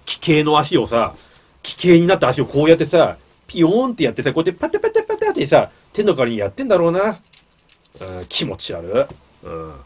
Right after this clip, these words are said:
そんなことよくできるよね。俺が母親だったら、もうすぐ注意するもん。みっともないと。ね。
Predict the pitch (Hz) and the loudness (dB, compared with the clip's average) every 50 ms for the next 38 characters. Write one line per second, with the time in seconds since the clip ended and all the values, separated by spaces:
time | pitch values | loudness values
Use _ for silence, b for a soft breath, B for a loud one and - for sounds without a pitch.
0 | _ _ b b b b b b b b b b b b b b b - - - | _ _ b b b b b b b b b b b b b b b -14 -12 -10
1 | - - 165 214 277 320 381 - 427 370 - 127 - - - - 381 - - 143 | -4 0 2 2 4 2 2 0 -2 -2 0 0 0 0 2 2 2 2 2 0
2 | 120 117 104 90 82 80 87 90 92 98 101 104 b b b b b b b b | 0 0 -4 -4 -8 -12 -12 -12 -8 -8 -10 -10 b b b b b b b b
3 | b b b - 104 120 135 170 208 247 247 190 113 - 117 - - 139 156 175 | b b b -2 4 8 8 8 10 8 6 6 4 0 -8 -6 2 4 6 8
4 | 196 208 233 233 220 - 95 90 98 104 104 90 76 - b b b b b b | 8 6 6 4 2 -2 -6 -2 -2 -2 -2 -2 -4 -10 b b b b b b
5 | b b b b - 101 98 92 - - - 302 302 233 - - 160 139 123 - | b b b b -10 -10 -10 -8 -8 -2 0 2 2 2 2 4 2 2 2 0
6 | - 110 101 92 87 73 67 65 _ _ _ _ _ _ _ _ _ _ _ _ | -4 -8 -8 -8 -12 -16 -18 -20 _ _ _ _ _ _ _ _ _ _ _ _
7 | _ _ _ _ _ _ _ _ _ - 110 143 165 139 - _ _ 233 240 226 | _ _ _ _ _ _ _ _ _ -2 2 2 2 2 -2 _ _ 10 10 12
8 | 240 233 233 220 220 - - - - - _ _ _ _ _ _ _ _ _ _ | 12 10 10 8 6 4 0 -6 -10 -10 _ _ _ _ _ _ _ _ _ _
9 | - 87 110 147 185 - | -6 -2 -2 -2 -2 -4